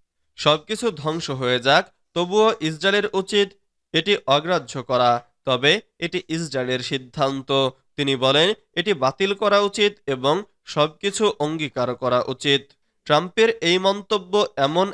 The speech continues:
এক সময়ে এসেছে যখন হামাস সামাজিক যোগাযোগ মাধ্যমে Telegram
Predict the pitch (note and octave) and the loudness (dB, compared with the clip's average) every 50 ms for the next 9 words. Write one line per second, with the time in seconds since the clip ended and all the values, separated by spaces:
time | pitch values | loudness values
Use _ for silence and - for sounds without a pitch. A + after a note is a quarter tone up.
0 | - - E3 - - - - D3 C3+ C3 B2+ B2 B2 B2 - C3 B2 - C#3+ B2+ | -4 -6 -6 -4 -6 -10 -8 -6 -2 -2 0 0 0 -2 -4 -6 -6 -6 -6 -6
1 | - - D#3+ D#3+ F#3 A3 - _ _ _ - C3+ B2+ C#3+ D#3 D#3+ - G#3 G#3+ G#3+ | -4 0 0 2 2 0 -2 _ _ _ -16 -6 -2 -2 -2 0 0 -2 -2 0
2 | G3+ - - D3 D3 E3+ F#3 G3 G3 - - - D3 C3+ C#3+ D#3 E3 F3 G3+ G3+ | -2 -4 -2 -2 0 2 2 2 0 -2 -6 -4 -2 0 0 0 0 -2 -4 -4
3 | - D3 B2+ C3+ C3+ C3+ C#3+ C3 B2+ B2+ B2+ B2 B2 B2 A#2+ A#2+ _ - C3+ B2+ | -6 -6 -4 -4 0 2 2 2 0 -2 -4 -2 -2 -2 -2 -2 _ -8 -4 0
4 | C3+ C#3+ E3+ G3 - _ _ _ _ D3 D3+ E3 F3+ E3 F#3+ G3+ G3+ G#3 | 2 2 2 0 -2 _ _ _ _ -4 -2 -2 -2 0 2 2 2 2